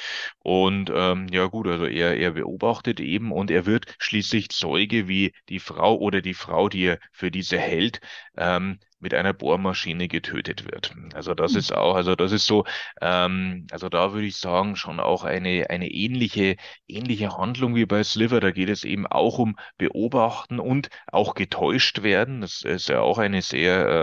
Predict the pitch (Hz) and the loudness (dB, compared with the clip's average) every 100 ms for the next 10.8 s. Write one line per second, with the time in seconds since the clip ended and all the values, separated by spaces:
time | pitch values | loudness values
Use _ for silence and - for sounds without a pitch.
0 | 85 92 80 78 90 73 85 104 92 - | 2 -2 -6 -8 0 2 2 0 -2 0
1 | 87 101 101 92 - 71 92 92 - - | 0 0 -2 -2 -2 0 2 2 0 -4
2 | - 107 - - - - - - 87 139 | -2 -2 -4 -14 -14 -14 -6 0 2 4
3 | 123 92 92 - 101 170 170 117 82 90 | 2 2 0 -2 -2 2 2 0 -6 -8
4 | 87 - 85 - 87 98 107 - - 85 | -12 -6 -4 -2 -2 -2 -4 -4 -2 2
5 | 107 127 131 - _ _ _ _ _ - | 2 0 -4 -10 _ _ _ _ _ -20
6 | - - - - - 104 147 135 120 - | -20 -20 -20 -16 -2 0 2 2 0 -8
7 | - - 95 95 95 _ _ _ _ - | -6 0 0 -2 -8 _ _ _ _ -4
8 | 85 98 - - 107 123 139 104 95 92 | -2 -2 -6 0 4 4 4 4 4 2
9 | 113 127 - 101 - 104 123 - - 107 | 0 -2 -4 -4 -2 -2 -2 -4 -8 -6
10 | 127 123 - 113 127 - 110 | 0 0 0 -4 -4 -2 0